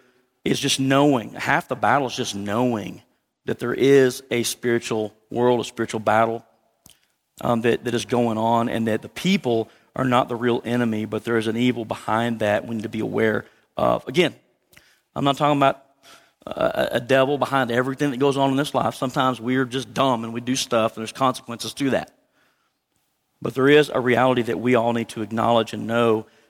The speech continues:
and there's a lot at stake, especially when you consider your younger kids, um, and you send them out into the big bad world. I think it's one of the parents' greatest fears, isn't it?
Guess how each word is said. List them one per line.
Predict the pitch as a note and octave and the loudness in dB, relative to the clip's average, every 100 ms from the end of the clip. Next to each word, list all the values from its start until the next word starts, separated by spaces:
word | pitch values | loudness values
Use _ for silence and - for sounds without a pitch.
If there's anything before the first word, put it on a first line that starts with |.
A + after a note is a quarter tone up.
| - | -8
and | B2 B2 | -2 0
there's | B2 | 2
a | B2+ | 4
lot | C3 A#2+ | 4 2
at | |
stake, | - - A#2 A2 | -2 -2 -2 -2
especially | - C#3+ - A#2 | -4 -4 -2 -4
when | A2 | -4
you | |
consider | G#2+ G#2+ A#2+ A2+ | -6 -8 -4 -4
your | G#2+ G#2+ | -2 -4
younger | A2 A2+ G#2 | -4 -4 -6
kids, | - - A2+ G#2 G2+ - - _ _ _ _ - | -8 -4 -2 -2 -6 -12 -18 _ _ _ _ -8
um, | A#2 A2 | -6 -4
and | A2 | -4
you | G#2+ | -4
send | - A#2+ | -2 0
them | A2+ | 0
out | A2 - | -2 -2
into | A2+ | -8
the | G#2 | -6
big | A2+ G#2+ | -4 0
bad | A2 G#2 | -2 -2
world. | A2+ A2+ A#2+ | -4 -2 -2
I | |
think | - C3 | -4 -6
it's | A2+ | -6
one | A#2 | -6
of | G#2 | -8
the | - | -6
parents' | A#2+ A2+ | -6 -6
greatest | - A#2 G#2+ - | -4 -4 -4 -6
fears, | A#2 G#2 | -6 -4
isn't | A2+ C3+ | -2 -2
it? | - | -4